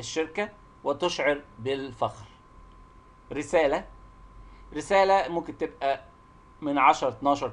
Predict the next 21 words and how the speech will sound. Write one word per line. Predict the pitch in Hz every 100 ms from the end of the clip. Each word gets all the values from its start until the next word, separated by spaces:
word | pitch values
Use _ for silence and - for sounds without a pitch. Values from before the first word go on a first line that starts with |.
| -
كلمة، | 107 123 175 - - - - - - - - - -
تمام؟ | 110 131 180 - - - - -
وإذا | 120 143
كان | 190 202
الفيجن، | 175 170 131 110 - 127
الصح | - 208 214 -
في | 143
الفيجن | 139 147 123
إنها | 123 143 147
تكون | - 175 208 220 202 - - - - - - -
حروف، | - 175 147 - - - - - 123
آه، | 98
سوري، | 113 180 156 120
إنها | 127 151
تكون | 147 180 180
أرقام، | 135 - 151 110 - - - - - - -
الصح | 120 196 -
في | 175 165
الميشن | 165 175 185
إنها | 170
تبقى | 165 185 - 180